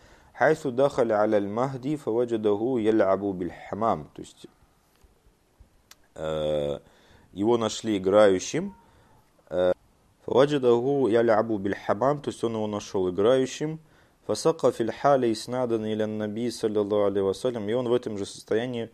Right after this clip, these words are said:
э, как бы отнёс к пророку, саллаллаху алейхи вассалям, иснад со следующими словами. «Ля сабака», нет азартных игр в плане скачек,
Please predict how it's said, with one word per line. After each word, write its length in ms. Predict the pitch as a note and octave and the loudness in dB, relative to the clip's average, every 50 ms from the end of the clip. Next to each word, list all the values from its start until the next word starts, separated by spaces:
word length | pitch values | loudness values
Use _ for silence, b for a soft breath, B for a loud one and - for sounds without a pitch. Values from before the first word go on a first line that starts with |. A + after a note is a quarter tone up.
| b b b b b b b b - - | b b b b b b b b -16 -6
э, 500 | - G2 F#2+ F#2+ F#2+ F#2+ F#2+ F#2 F#2 F#2 - - - - - | 0 2 4 4 4 4 2 0 -2 -6 -16 -18 -20 -20 -12
как 180 | - - F2+ F#2 | -10 -10 -8 -2
бы 100 | F#2+ G2 | 0 0
отнёс 340 | F#2+ - F#2+ F#2 F2+ - - | 0 0 -2 -6 -6 -6 -8
к 20 | |
пророку, 320 | - G#2+ G#2 G#2+ G2+ - G2 | -4 0 0 0 0 -2 -8
саллаллаху 360 | - - G2+ F#2+ F2+ F#2+ - - A2 | -6 -2 0 0 0 0 -2 -2 -2
алейхи 80 | G2 | -2
вассалям, 160 | G2 F#2 F#2+ F#2 | -2 -4 -6 -10
иснад 340 | - - A#2 A#2+ B2+ A2 | -10 -8 -6 -6 -6 -6
со 80 | - G#2 | -6 -10
следующими 500 | - - A2+ G#2 G#2 G2 - - G2+ G2+ | -6 -4 -4 -4 -4 -6 -10 -10 -12 -12
словами. 580 | - - - G2 F#2+ F#2 F2+ E2+ E2 D#2+ D#2 b b b b b b b b b b | -10 -2 0 0 2 2 0 0 -4 -8 -12 b b b b b b b b b b
«Ля 200 | - G#2 G#2 G#2 | 0 2 2 2
сабака», 520 | - - D3+ C#3+ C3 B2+ - - C#3 B2+ | 4 2 2 2 2 0 0 4 4 4
нет 360 | A#2 A#2 A#2+ B2 A#2 A#2 - | 4 2 0 -2 -4 -4 -6
азартных 640 | - - G2 G2 F#2+ G#2 G#2 G2+ - G#2 G2 F#2+ - | -6 0 0 2 4 4 2 2 0 -6 -10 -6 -4
игр 260 | A2+ B2 B2+ B2+ A2 | -4 0 0 0 -2
в 60 | G2+ - | -2 -4
плане 320 | - G#2+ G#2 G2 F#2 F2 | -2 -2 -2 -2 -4 -8
скачек, 520 | - - - A2+ A#2 A#2 - - C#3+ C#3+ | -10 -4 0 0 0 0 0 -2 -4 -4